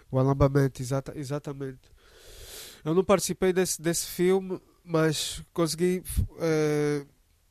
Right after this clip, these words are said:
criar assim uma amizade com o Fradique e falávamos, tínhamos as, acabamos por, por mostrar que tínhamos os mesmos gostos em cinema. E depois do Alambamento, eles decidiram,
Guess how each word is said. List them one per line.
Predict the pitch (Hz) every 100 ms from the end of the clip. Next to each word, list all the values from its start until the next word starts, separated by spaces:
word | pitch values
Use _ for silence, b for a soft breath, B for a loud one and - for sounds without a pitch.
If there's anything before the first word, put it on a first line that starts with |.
| _ -
criar | 170 170
assim | 175 185
uma | 170
amizade | 160 156 143 143
com | -
o | 135
Fradique | 147 151 214 214 185
e |
falávamos, | - 170 175 170 160 -
tínhamos | 175 170 156
as, | 156 - -
acabamos | 143 156 165 170
por, | - 151 139 - -
por | 147
mostrar | 151 143 151
que | 147
tínhamos | 151 147 143
os | 131
mesmos | 139 143 135 127
gostos | 135 139 139 - - - _ _
em | -
cinema. | - 139 135 135 123 - b b b b b b b
E | 143
depois | 147 202 196
do |
Alambamento, | 196 190 185 180 190 190 - 180
eles | 165 180 - - -
decidiram, | 143 - 151 156 151 135